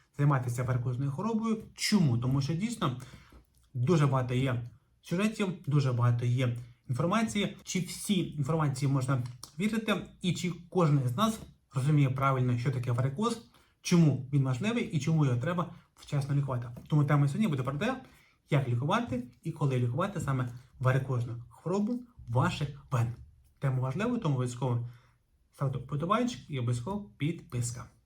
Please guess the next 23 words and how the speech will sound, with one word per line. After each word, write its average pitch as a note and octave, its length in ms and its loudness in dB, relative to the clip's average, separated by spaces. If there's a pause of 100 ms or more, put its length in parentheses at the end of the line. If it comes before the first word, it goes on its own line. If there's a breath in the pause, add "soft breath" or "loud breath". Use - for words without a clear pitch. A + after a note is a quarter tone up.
(360)
Я C#3 240 -4
зробив F#3 280 -2
певний D3+ 200 -2
аналіз C3+ 500 -2 (480)
інформації C#3 440 0
в B2+ 40 -2
інтернеті G#3 520 0
щодо A#2+ 200 -2
лікування B2 440 0 (240 loud breath)
варикозної B2 420 0
хвороби. G#3+ 420 -2 (280)
І C3+ 60 -8
що - 80 -2
я E3 60 0
побачив? A#2+ 360 -4 (360)
Методів E3 540 0 (340)
дуже C3+ 280 0
багато, G3 540 0
від C#3+ 200 -2 (320 loud breath)
харчування F3+ 840 2
до A#2+ 360 0 (340 loud breath)
фізкультури, F3+ 880 0 (400 loud breath)
від C3 360 4